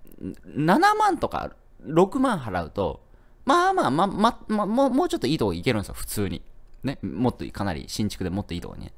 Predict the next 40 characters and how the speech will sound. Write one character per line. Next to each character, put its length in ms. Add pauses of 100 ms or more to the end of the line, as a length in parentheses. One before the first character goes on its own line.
(520)
ま 100
あ、 40
物 140
件 160
も 60
探 220
し 40
た 60
こ 80
と 60
あ 20
る 40
ん 20
で 20
す 60
け 80
ど、 180 (580)
い 60
や、 60
待 200
て 60
よ 80
と。 120 (340)
そ 100
の 80
毎 220
回 200
探 280
す 120
ん 40
だ 100
け 80
ど、 180
毎 220
回 160
ち 60
ょ 40
っ 40
と 120
ね、 180